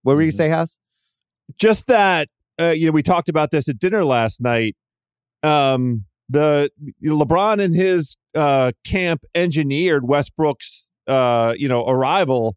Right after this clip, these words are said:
Speaker 3: in Los Angeles, and they affirmatively chose Westbrook over DeRozan because DeRozan, by all accounts going back, was very close and, and wanted to play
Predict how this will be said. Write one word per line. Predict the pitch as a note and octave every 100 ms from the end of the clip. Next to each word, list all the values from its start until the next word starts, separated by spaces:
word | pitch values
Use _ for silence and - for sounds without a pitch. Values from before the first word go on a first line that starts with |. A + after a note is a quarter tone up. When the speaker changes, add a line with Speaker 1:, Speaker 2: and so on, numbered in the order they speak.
| -
Speaker 3:
in | D#3
Los | E3 D3 -
Angeles, | E3 F#3+ C3+ B2+ A#2+
and | C#3
they | C#3+ C#3 D3 - _
affirmatively | D3 - - G#3 A3 G#3+ G3+ E3+ F#3 F3
chose | - G3 E3+ E3+ E3 C3
Westbrook | C3 D3+ - - D3+ - -
over | D3+ D3+ D3+
DeRozan | C3 B2+ C3 D3+ D3 G#2+ - - _ -
because | C3 D#3 C#3
DeRozan, | D3 C#3 E3 G#3 F#3 F3+ E3 - _ -
by | C#3+
all | C#3+ D#3+ G3+ A#3+ A3+
accounts | - G#3 A3 G#3
going | - F#3+ F#3+
back, | F3+ G#3+ G3+ F3+ _ _ _
was | D3+ D#3
very | C3+ C3 F#3 G#3+ A3
close | - G#3+ C4 B3 -
and, | E3 -
and | E3 D#3+
wanted | G#3+ C#4+ D#4 C#4+
to | F4
play | - C#4 D#4 F4+